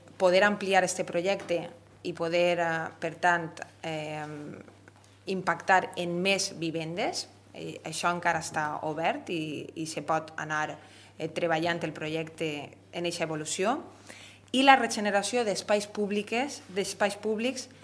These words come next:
en esta barriada. Les ajudes que rebrem són, per part del Ministeri, un milió dos-cents quaranta-sis mil euros, de la Conselleria de Vivenda, dos-cents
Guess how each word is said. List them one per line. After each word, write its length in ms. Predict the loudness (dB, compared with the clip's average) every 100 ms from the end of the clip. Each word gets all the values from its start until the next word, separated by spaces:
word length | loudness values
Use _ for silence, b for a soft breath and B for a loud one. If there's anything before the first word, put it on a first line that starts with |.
| B
en 140 | -2 -2
esta 260 | -2 -2
barriada. 480 | -4 -8 -12 -14 -16 -18 -20 -20 B B B B B B B
Les 160 | 0 0
ajudes 320 | 2 2 4
que 140 | 6
rebrem 300 | 6 6 4 2
són, 320 | 0 -2 0
per 220 | -2 6
part 140 | 6 6
del 80 | 2
Ministeri, 640 | 2 0 2 0 0 -4 0
un 200 | 2 4
milió 260 | 4 4 4
dos-cents 360 | 2 0 -4 0
quaranta-sis 640 | 0 2 -2 -4 -4 -4
mil 180 | -2 2
euros, 520 | 2 2 0 -2 -10 B B B B B
de 120 | 4
la 120 | 4
Conselleria 540 | 4 -2 -4 0 4 4
de 100 | 4
Vivenda, 460 | 2 0 2 0
dos-cents 640 | 2 0 2 0 0 -4